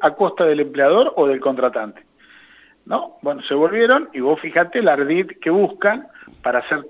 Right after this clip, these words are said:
generar todo este, este mecanismo. O sea, también hay que pensar que hasta hoy tenemos que tener cuidado en la mala fe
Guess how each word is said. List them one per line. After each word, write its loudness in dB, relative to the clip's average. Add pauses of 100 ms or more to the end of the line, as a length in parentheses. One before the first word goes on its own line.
(140)
generar 2
todo 2
este, -4
este -8
mecanismo. -4
O -8
sea, -4 (280)
también 0
hay 0
que -10
pensar 2 (680)
que 2 (220)
hasta 2
hoy 2
tenemos -4
que -4
tener 0 (400)
cuidado 4
en 0
la 4
mala 4
fe -2